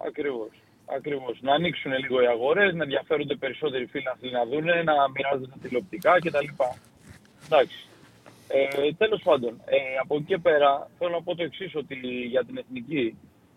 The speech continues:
εγώ πιστεύω ότι είναι πολύ δύσκολο να περάσουμε μέσα από τη διαδικασία το προκριματικού. Θα κρυθούν όλα στα,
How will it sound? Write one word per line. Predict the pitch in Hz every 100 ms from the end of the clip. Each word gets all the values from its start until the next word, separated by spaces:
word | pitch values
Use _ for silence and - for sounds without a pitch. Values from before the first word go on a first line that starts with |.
| -
εγώ | 139 190
πιστεύω | 170 - 190 180
ότι | 170 175
είναι | 180 180
πολύ | 170 175
δύσκολο | 180 190 175 143
να | 139
περάσουμε | 131 123 120 - 113 117
μέσα | 117 123
από | 107
τη | 113
διαδικασία | 110 110 117 110 120 113 101 - _ _ _ _ _ -
το | 123 120 117 101
προκριματικού. | 123 107 120 117 117 110 127 151 165 165 160 156 -
Θα | 147 143
κρυθούν | 151 127 170 160
όλα | 147 156 156
στα, | - 143